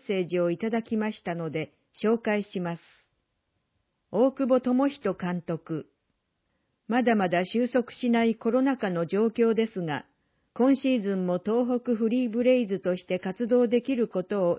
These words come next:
幸せに思います。多くのスポンサー様はじめ、応援してくださるファンの皆様、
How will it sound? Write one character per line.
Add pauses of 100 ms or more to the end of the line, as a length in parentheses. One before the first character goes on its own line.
(160)
幸
せ
に
思
い
ま
す。 (1300)
多
く
の
ス
ポ
ン
サ
ー
様
は
じ
め、 (320)
応
援
し
て
く
だ
さ
る
フ
ァ
ン
の
皆
様、